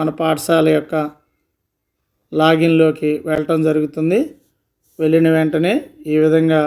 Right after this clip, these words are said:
ఆప్షన్స్ మీరు ఇప్పుడు గమనిస్తున్నారు. హోము, డాష్‌బోర్డు, ఎంఐఎస్ రిపోర్ట్స్, సర్వీసెస్, లాగౌట్ అని ఈ ఆప్షన్లు ఈ విధంగా చూపిస్తాయి. ఇందులో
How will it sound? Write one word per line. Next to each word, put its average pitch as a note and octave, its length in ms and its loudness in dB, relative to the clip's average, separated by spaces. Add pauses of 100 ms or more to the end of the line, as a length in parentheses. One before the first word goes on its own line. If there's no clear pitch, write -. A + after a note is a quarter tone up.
(680)
ఆప్షన్స్ D3+ 600 -4 (540)
మీరు D3+ 200 0
ఇప్పుడు D3 260 -4
గమనిస్తున్నారు. D#3 760 0 (720)
హోము, D#3+ 420 2 (320)
డాష్‌బోర్డు, D3+ 600 0 (360)
ఎంఐఎస్ D3+ 480 0
రిపోర్ట్స్, D3+ 460 -2 (240)
సర్వీసెస్, D3+ 540 -2 (140)
లాగౌట్ D3 440 -2
అని E3+ 160 -2 (640)
ఈ D3+ 100 0 (260)
ఆప్షన్లు E3 440 -2 (160)
ఈ D#3 120 0
విధంగా D#3 360 0
చూపిస్తాయి. D#3 580 -2 (920)
ఇందులో E3 300 2